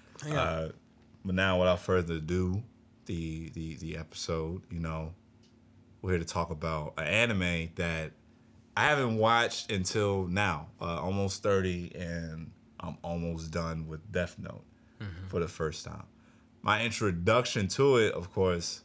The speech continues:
Speaker 2: is Shonen Jump, is just other anime, and avid anime fans and watchers. But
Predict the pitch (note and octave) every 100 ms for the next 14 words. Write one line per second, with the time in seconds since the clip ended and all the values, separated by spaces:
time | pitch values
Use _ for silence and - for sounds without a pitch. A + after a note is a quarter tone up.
0 | - - F2+ D#2+ - - A2+ G#2 F#2+ F2
1 | F#2+ F2 F2 E2 F#2+ F2 F2 F2+ F2 F2
2 | E2+ F2 - - - - - - - F#2
3 | F2+ E2+ F2 F2+ E2+ E2+ F2 F2 E2+ F2+
4 | E2+ D#2+ D#2 D#2+ D#2+ - D#2 D2+ - -
5 | _ - - - - - - - - -
6 | - - F#2 F#2+ F2 E2